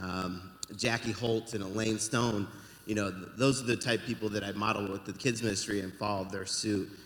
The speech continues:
And they've been instrumental in my development, um, and working with the kids and growing as a Christian and working, um, to be able to learn God's ministry and what we do here at First Christian Church. So I would give it back over to the women. And I don't wanna neglect my wife, though, either, because, you know,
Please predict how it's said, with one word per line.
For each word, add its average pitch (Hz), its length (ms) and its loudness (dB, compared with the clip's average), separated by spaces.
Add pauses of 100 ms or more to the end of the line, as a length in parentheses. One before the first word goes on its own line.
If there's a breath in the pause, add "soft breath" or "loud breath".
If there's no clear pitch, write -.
(160 loud breath)
And 98 120 -2
they've 104 120 4
been 107 200 2
instrumental 104 600 0
in 92 80 0
my 95 340 0
development, 95 840 -2 (100)
um, 90 220 -4
and 98 120 0
working 101 280 0
with 87 120 -4
the 98 80 -10
kids 101 360 0
and 92 240 -6
growing 104 300 2
as 92 140 -4
a 87 40 -8
Christian 92 500 -2 (340 loud breath)
and 92 160 -2
working, 92 500 -2
um, 90 360 -10
to 104 60 -6
be 101 80 0
able 98 100 2
to 92 80 -2
learn 95 260 -2
God's 98 260 -2
ministry 101 320 0
and 92 120 -2
what 98 160 -4
we 104 80 -4
do 98 160 -2
here 98 260 -4
at 95 120 -16
First 95 220 -6
Christian 95 260 -6
Church. - 400 -4 (400 loud breath)
So 82 320 -2 (280)
I 98 100 0
would 95 100 -2
give 107 140 2
it - 60 -8
back 98 220 -2
over 95 140 -2
to - 100 -8
the 101 60 -4
women. 98 280 0 (380 loud breath)
And 107 100 0
I 107 60 4
don't 147 240 6
wanna 143 180 8
neglect 123 400 4
my 101 100 4
wife, 110 320 4
though, 92 200 0
either, 101 240 0
because, 98 720 -2
you 104 100 -2
know, 95 200 -4